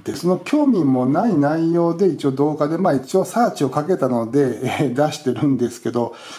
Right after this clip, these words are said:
その内容に関して、あの、「いや、それは×だ」とか、「違う」とかって言われましても、あの、いや、サーチ結果なんで、あの、何を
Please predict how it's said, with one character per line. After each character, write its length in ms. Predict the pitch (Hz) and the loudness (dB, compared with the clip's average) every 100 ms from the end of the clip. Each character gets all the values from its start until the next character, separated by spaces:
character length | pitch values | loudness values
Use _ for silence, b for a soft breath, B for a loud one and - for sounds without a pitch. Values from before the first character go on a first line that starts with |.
| B | B
そ 160 | - 180 | -2 2
の 100 | 254 | 4
内 280 | 247 254 254 | 4 4 4
容 100 | 247 | 4
に 160 | 247 | 2
関 240 | 247 240 - | 2 0 0
し 60 | |
て、 280 | - 131 127 - B B B | -2 -2 -2 -6 B B B
あ 40 | 135 123 | -2 0
の、 720 | 120 113 113 110 107 - - 139 | 0 0 -2 -4 -6 -8 -10 -4
「い 40 | |
や、 100 | 143 | -4
そ 140 | - 147 | 0 0
れ 40 | |
は× 160 | 180 127 143 165 123 | 0 0 -2 -2 -8
だ」 120 | 107 | -10
と 80 | 104 | -12
か、 220 | - 98 - | -12 -14 -8
「違 140 | - 120 143 | -4 -2 0
う」 60 | 160 | -2
と 80 | - | -4
か 120 | 101 | -8
っ 40 | |
て 180 | - - | -10 -10
言 60 | 104 | -4
わ 80 | 113 | -2
れ 100 | 117 | 0
ま 180 | 117 | -2
し 60 | - | -4
て 140 | - | -8
も、 240 | 107 101 - - - | -6 -6 -10 -14 -10
あ 320 | 113 - 117 | -8 -6 -4
の、 500 | 107 107 104 101 110 | -2 -2 -2 -6 -4
い 40 | 135 | -4
や、 100 | 127 | -4
サ 200 | - 240 | -2 -2
ー 60 | 262 | -4
チ 140 | - | -4
結 200 | 285 285 | -4 -2
果 120 | - | -4
な 160 | 110 - | -4 -6
ん 180 | 104 104 | -6 -4
で、 280 | 113 98 B B B B | -6 -6 B B B B
あ 100 | 123 | -6
の、 520 | 117 110 104 101 101 - | -4 -2 -4 -4 -6 -2
何 320 | 135 277 233 | 2 4 4
を 200 | 135 123 | 2 0